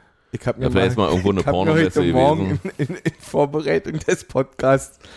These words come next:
Speaker 1: mal die Termine der Messestadt Leipzig <laughs> angeguckt. Ja, da sind ein paar Knaller dabei. Kann ich euch nur empfehlen, aber sei euch gesagt,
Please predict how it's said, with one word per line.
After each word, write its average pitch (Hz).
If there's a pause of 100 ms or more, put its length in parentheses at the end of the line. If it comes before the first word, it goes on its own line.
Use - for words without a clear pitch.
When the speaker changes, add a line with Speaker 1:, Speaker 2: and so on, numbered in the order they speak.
(360)
Speaker 1:
mal 107
die 113
Termine 117
der 107
Messestadt 107
Leipzig - (100)
<laughs> -
angeguckt. - (760)
Ja, 160
da 113
sind 113
ein 127
paar -
Knaller 135
dabei. 123 (180)
Kann 117
ich 127
euch 123
nur 127
empfehlen, 123
aber 117
sei 117
euch 113
gesagt, 110